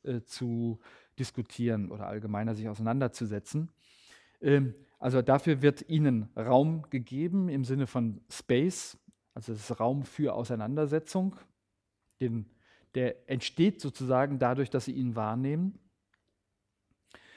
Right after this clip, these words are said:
Und auf der anderen Seite eben, äh, gibt es dort, äh, die Merkmale des, äh, gestalteten Raums, des Rooms. Das heißt, Sie finden etwas bereits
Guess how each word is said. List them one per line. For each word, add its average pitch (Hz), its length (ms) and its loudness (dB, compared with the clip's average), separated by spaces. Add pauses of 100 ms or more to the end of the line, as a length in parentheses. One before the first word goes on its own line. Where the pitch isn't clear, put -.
(100)
Und 156 120 -2
auf 135 60 -2
der 120 120 -2
anderen 147 200 2
Seite 147 280 4
eben, 139 400 0 (380)
äh, 120 240 0 (140)
gibt - 200 -8
es - 180 -6
dort, 113 540 -4
äh, 117 240 -2 (160)
die 113 280 -6
Merkmale 120 640 0
des, 107 260 -6 (320)
äh, 107 240 -10 (100)
gestalteten 143 600 -2
Raums, 139 360 -2
des - 180 -8
Rooms. 151 440 -2
Das 120 180 -6
heißt, 117 160 -4
Sie 117 60 -4
finden 123 500 -4 (160)
etwas 110 340 -8
bereits 104 540 -10